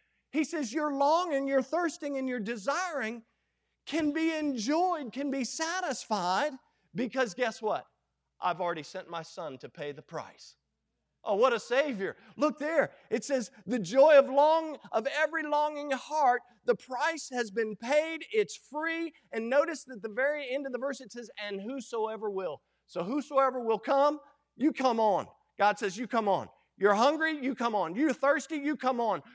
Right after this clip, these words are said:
Whoever wants to come, whoever's desire is to, to hunger, to thirst, I'm inviting you to come. What an amazing God. Uh, think about how the fact that,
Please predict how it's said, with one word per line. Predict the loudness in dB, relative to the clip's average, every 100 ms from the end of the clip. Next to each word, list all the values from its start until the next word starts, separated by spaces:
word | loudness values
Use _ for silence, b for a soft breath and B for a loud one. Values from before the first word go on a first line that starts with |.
| B
Whoever | 2 4 6 6 6 4
wants | 4 2 0
to | -10
come, | -4 -4 -6 -8
whoever's | 4 8 8 6 -2
desire | -4 0 4 6 4 2 -2
is | -4 -6
to, | -2 -4 -4 b b
to | 0 2 0 b -2
hunger, | 2 2 0 -2
to | -4
thirst, | 2 4 4 2 -4 _ _ _ _ _ _ _ _ _ _ _
I'm | -10 -8
inviting | -8 -2 -2 -2 -10
you | -10
to | -12
come. | -14 -16 -16 _ _ _
What | 0 2
an | 4
amazing | 0 2 2 2 -4 -2
God. | 0 2 2 0 -4 -10 _ _ _ _ _
Uh, | -4
think | -2 0 0
about | 2 6 4 4 B B B 2
how | 2
the | 4
fact | 2 4 4 2
that, | -2